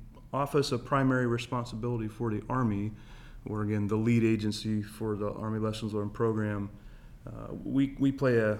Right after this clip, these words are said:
a key role in the oversight, and there's a lot of ways we do that, you know, in terms of just day-to-day in our action with organizations, uh, with different agencies. But there's a bit of a,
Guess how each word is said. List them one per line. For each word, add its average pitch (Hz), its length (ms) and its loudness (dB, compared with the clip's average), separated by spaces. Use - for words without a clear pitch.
a 110 140 -4
key 131 220 0
role 117 480 4
in 113 100 0
the 107 100 2
oversight, 101 520 -2
and 113 100 0
there's 107 160 -2
a 110 60 0
lot 110 100 2
of 107 60 2
ways 104 200 2
we 104 120 -2
do 104 140 -2
that, 101 180 -4
you 110 80 -4
know, 104 80 -4
in 101 60 -6
terms 107 240 -2
of 101 40 -6
just 101 220 -4
day-to-day 107 600 2
in 117 160 0
our 110 180 -2
action 120 420 0
with 113 160 2
organizations, 113 1300 2
uh, 110 280 -4
with 104 180 -4
different 117 300 6
agencies. 110 800 -2
But 120 140 0
there's 120 180 4
a 110 60 2
bit 123 200 4
of 117 140 6
a, 104 160 4